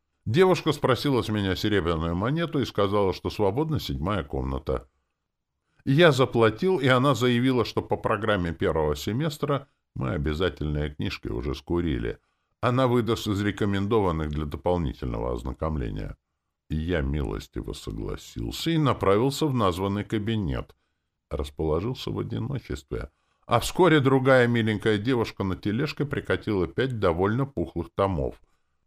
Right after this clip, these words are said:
Пожелав приятного чтения, она удалилась. Ярик возник сразу в кресле, бледный и необычно прямой.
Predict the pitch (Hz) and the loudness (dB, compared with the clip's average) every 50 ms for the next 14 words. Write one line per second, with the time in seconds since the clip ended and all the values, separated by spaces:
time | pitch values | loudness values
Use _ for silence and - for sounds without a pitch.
0 | _ _ - 65 65 71 73 76 71 69 - - 71 65 65 64 64 - _ 65 | _ _ -6 -4 -2 -2 0 0 -2 -2 -4 -6 -4 -2 -2 -4 -4 -4 _ -6
1 | 64 67 71 - - - - - 156 135 67 64 62 69 78 104 127 110 - 55 | -6 -6 -6 -8 -10 -8 -6 -4 -4 -4 -4 -4 -4 -4 -4 -4 -6 -6 -6 -6
2 | 52 50 52 104 98 - - - - - _ _ _ _ _ _ _ _ _ _ | -6 -6 -6 -8 -8 -10 -12 -14 -16 -20 _ _ _ _ _ _ _ _ _ _
3 | _ - 95 98 113 151 170 180 190 180 - - 151 151 123 107 123 156 165 160 | _ -4 -2 2 4 6 6 8 6 4 4 6 6 6 6 4 2 0 0 -2
4 | - - - 151 139 131 131 135 127 135 160 139 - - - 120 113 101 92 - | -4 -2 0 2 6 8 8 6 6 4 0 -2 -2 -2 0 2 4 2 2 0
5 | - 104 98 87 78 92 90 82 80 80 78 85 117 160 175 175 165 139 120 104 | 2 0 0 2 2 0 2 4 2 2 2 0 -2 -2 0 0 2 2 2 2
6 | 98 90 82 82 107 107 - - 127 117 - - - 117 113 110 98 80 73 64 | 2 2 2 0 -2 -4 -4 -4 -6 -4 -4 -2 -2 0 0 0 0 0 0 -2
7 | 58 52 - | -2 -4 -8